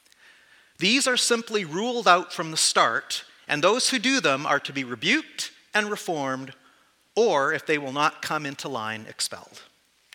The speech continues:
And so that is what's happening here.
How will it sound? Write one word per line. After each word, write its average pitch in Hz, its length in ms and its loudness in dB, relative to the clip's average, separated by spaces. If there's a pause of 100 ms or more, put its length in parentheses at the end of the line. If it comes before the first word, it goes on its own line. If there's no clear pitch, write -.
(880)
And 110 180 -16
so 107 180 -8
that 113 240 -6
is 107 380 -4 (360)
what's 117 180 -14
happening 107 420 -10
here. 95 220 -18